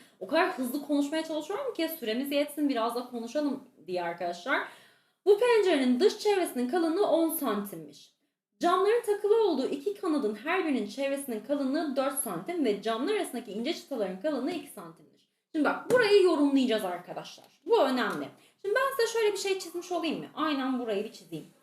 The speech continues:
Çünkü bunu görmemiz önemli. Şimdi şurada kalın bir pencere camı var. Ee, içte yine arkadaşlar bir tane hemen şöyle çizelim. Yine burada da var. Sonrasında arkadaşlar şurayı da bir çizeyim. Şöyle.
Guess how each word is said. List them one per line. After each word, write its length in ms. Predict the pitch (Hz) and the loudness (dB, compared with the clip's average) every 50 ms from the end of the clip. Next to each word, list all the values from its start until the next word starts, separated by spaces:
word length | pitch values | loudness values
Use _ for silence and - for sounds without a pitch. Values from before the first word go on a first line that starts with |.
| _ | _
Çünkü 260 | - 262 254 254 262 | -6 -6 -6 -4 -2
bunu 200 | 254 285 285 285 | -2 0 0 0
görmemiz 420 | 294 294 277 277 277 285 285 277 - | 0 0 0 0 2 2 2 2 2
önemli. 400 | 247 233 240 233 220 226 208 196 - - _ _ _ _ _ _ _ _ _ _ _ _ _ _ _ _ _ _ _ _ _ _ _ _ _ _ _ _ _ _ _ _ - | 0 -2 -2 -2 -4 -4 -6 -8 -10 -14 _ _ _ _ _ _ _ _ _ _ _ _ _ _ _ _ _ _ _ _ _ _ _ _ _ _ _ _ _ _ _ _ 0
Şimdi 120 | 320 339 | 0 0
şurada 300 | - 403 403 403 466 453 - - | 2 2 2 2 2 2 2 2
kalın 320 | 427 392 440 453 453 403 | 4 4 4 4 4 4
bir 160 | 415 403 403 | 2 2 2
pencere 440 | - 370 349 349 349 359 359 370 370 | 0 0 0 0 0 0 0 0 2
camı 260 | 370 339 339 339 339 | 2 2 2 2 2
var. 320 | 294 202 214 247 - - - _ _ _ _ _ _ _ _ _ _ _ - | 0 0 0 -2 -6 -10 -18 _ _ _ _ _ _ _ _ _ _ _ -4
Ee, 320 | 220 233 233 233 226 233 | -2 0 2 2 0 0
içte 360 | 294 285 - - - 392 392 | -2 -4 -4 -2 0 2 4
yine 220 | 381 392 392 415 320 | 4 4 4 2 2
arkadaşlar 760 | 311 320 320 320 370 359 330 339 330 - - 339 320 330 | 2 2 0 0 0 0 0 0 0 0 0 2 2 2
bir 120 | 320 330 - | 0 -2 -6
tane 360 | - 339 277 240 214 202 208 | -6 -6 -4 -4 -2 -4 -4
hemen 460 | - - 277 233 208 185 190 214 254 | -6 -6 -8 -8 -8 -10 -12 -12 -14
şöyle 520 | 247 - 254 208 180 - - 101 - - - - - - _ _ _ _ _ | -12 -8 -6 -6 -4 -4 -4 -6 -6 -8 -10 -14 -20 -20 _ _ _ _ _
çizelim. 360 | _ - 196 190 - - 208 226 | _ -8 -6 -6 -6 -8 -10 -8
Yine 300 | 240 240 240 226 214 214 | -6 -4 -4 -4 -4 -6
burada 220 | 226 220 226 214 | -6 -6 -6 -4
da 140 | 185 160 - | -6 -6 -8
var. 300 | - - - - - - - - - - | -6 -8 -8 -8 -10 -12 -16 -20 -12 -6
Sonrasında 540 | 302 285 277 269 269 277 - - 269 277 277 | -4 -2 -2 -2 -2 -2 -2 -2 -2 -2 -2
arkadaşlar 520 | 262 247 247 247 233 240 - 254 247 262 | -2 -2 -2 -4 -4 -4 -2 -4 -4 -4
şurayı 380 | 262 - - 247 220 214 202 170 | -4 -8 -10 -6 -4 -4 -4 -4
da 60 | 143 | -8
bir 100 | - - | -12 -14
çizeyim. 380 | - - _ _ _ _ _ _ _ _ _ _ - | -20 -20 _ _ _ _ _ _ _ _ _ _ -16
Şöyle. 220 | - - - - | -16 -16 -16 -16